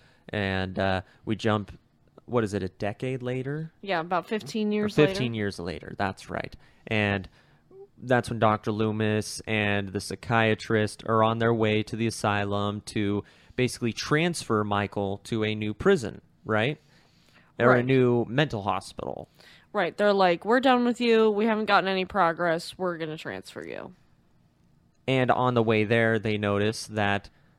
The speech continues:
Speaker 1: there's been some trouble. They see some patients off in the field, kinda roaming, not really knowing what's going on, and Loomis goes out to investigate and open the gate, and that's when Michael sticks his arm through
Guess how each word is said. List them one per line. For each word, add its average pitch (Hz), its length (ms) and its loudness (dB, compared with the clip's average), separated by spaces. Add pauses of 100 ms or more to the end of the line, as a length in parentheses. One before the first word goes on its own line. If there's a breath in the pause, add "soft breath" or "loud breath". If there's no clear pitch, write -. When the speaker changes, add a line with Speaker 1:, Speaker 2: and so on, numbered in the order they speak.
Speaker 1:
there's 107 220 -2
been 98 140 -4
some - 160 -8
trouble. - 500 -4
They 107 160 0
see 110 180 -6
some 107 160 -8
patients 143 580 -4
off 104 320 -4
in 107 280 -6 (280 soft breath)
the 101 80 -4
field, 107 520 -2
kinda 107 220 -2
roaming, 107 540 -2
not 107 200 -2
really 104 260 0
knowing 104 320 -2
what's 104 180 -4
going 107 300 -4
on, 104 260 -2
and 104 140 -4 (360 soft breath)
Loomis 107 380 -2
goes 104 340 0
out 101 260 0 (120)
to 107 260 -2
investigate 104 720 -2
and 101 120 -4
open 101 240 -4
the 101 60 -8
gate, 107 400 -4
and 107 200 -6
that's 107 240 -6
when 107 200 -4
Michael 104 580 -4 (320 soft breath)
sticks - 300 -4
his 113 180 -4
arm 110 320 0
through 110 520 -4